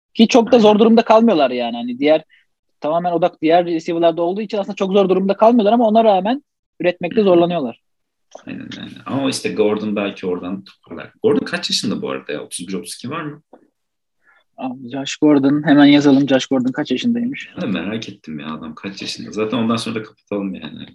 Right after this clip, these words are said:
Speaker 2: Başka da
Speaker 1: Doksan, doksan birliymiş.
Speaker 2: Doksan birli olunca otuz yaşında mı oluyor? Vay be.
Speaker 1: Aynen.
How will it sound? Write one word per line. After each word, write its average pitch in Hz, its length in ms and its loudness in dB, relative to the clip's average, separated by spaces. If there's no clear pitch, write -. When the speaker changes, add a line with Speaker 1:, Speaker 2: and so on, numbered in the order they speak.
Speaker 2:
Başka - 280 -12
da 135 80 -6
Speaker 1:
Doksan, 165 520 4
doksan 156 400 2
birliymiş. 147 500 2
Speaker 2:
Doksan 95 440 -6
birli 101 180 2
olunca 98 340 -4
otuz 127 260 -8
yaşında 71 320 -4
mı 67 180 -12
oluyor? - 220 -4
Vay 98 280 -2
be. 76 200 -8
Speaker 1:
Aynen. 127 520 -6